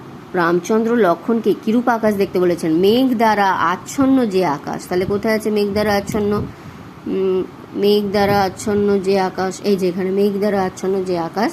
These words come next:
তাকে দেখতে বলেছেন। বর্ষার বিক্ষিপ্ত মেঘমুক্ত আকাশ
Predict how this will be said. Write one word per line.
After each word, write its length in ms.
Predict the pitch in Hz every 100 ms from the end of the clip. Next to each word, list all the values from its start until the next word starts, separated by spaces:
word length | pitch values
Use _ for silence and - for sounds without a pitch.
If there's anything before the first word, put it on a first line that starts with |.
| -
তাকে 280 | 156 160 240
দেখতে 540 | 403 - - - -
বলেছেন। 340 | 160 156 - - - - - - -
বর্ষার 400 | 208 214 220 269
বিক্ষিপ্ত 560 | 233 240 - 294 277 254
মেঘমুক্ত 640 | 262 220 214 220 226 -
আকাশ 720 | 247 175 196 - 226 170 -